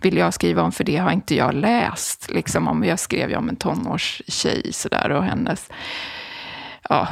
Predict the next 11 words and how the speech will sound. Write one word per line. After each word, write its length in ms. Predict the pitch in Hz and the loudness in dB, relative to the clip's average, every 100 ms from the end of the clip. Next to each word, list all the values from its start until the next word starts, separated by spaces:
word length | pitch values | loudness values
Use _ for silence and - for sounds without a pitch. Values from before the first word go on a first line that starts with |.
| - | -2
identitetskris 1900 | - - - - - - 110 175 - - - 175 - - - 175 180 185 - | -2 0 -2 -2 -6 -2 -2 -2 -2 -2 0 -2 -2 2 4 4 4 4 4
eller 120 | 175 | 4
vad 80 | 180 | 4
man 100 | 165 | 4
ska 140 | 185 | 2
säga. 380 | 165 165 165 165 | 4 4 4 4
Men 200 | 208 214 214 | 2 2 0
sen 200 | - 185 | -2 2
tänkte 200 | 233 208 | 2 2
jag, 80 | 175 | 2
men 140 | 185 | 0